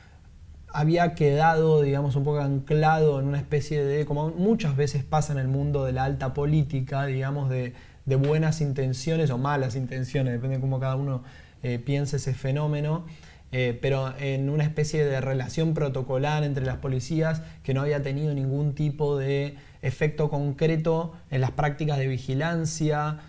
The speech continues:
en, en el funcionamiento de la justicia penal, en la relación entre policía y justicia, eh, o si de alguna manera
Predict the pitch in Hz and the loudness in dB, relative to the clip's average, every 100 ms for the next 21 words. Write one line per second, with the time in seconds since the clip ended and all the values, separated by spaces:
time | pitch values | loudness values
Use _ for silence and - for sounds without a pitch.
0 | - - 127 127 127 123 120 127 131 123 | -20 -8 -4 -2 -2 -2 -4 -4 -4 -2
1 | - 127 139 131 147 156 139 131 - 123 | -2 -2 0 0 0 0 0 0 -4 -6
2 | - 143 - 135 131 - 131 143 160 156 | -2 -2 0 -4 -4 -4 -2 0 0 2
3 | 160 160 - - 131 127 135 131 127 165 | 2 0 -4 -4 0 0 0 0 -2 -2
4 | 165 147 135 135 131 131 139 151 113 170 | 0 0 -2 -2 -4 -4 -4 -4 -6 -2
5 | 160 156 156 151 156 - - - - - | 0 0 -2 -4 -4 -10 -18 -20 -20 -10
6 | - 143 139 - 196 196 226 208 165 151 | -4 -2 0 0 0 2 2 2 4 2
7 | 170 185 165 165 185 190 180 180 | 2 0 0 0 2 0 -2 -8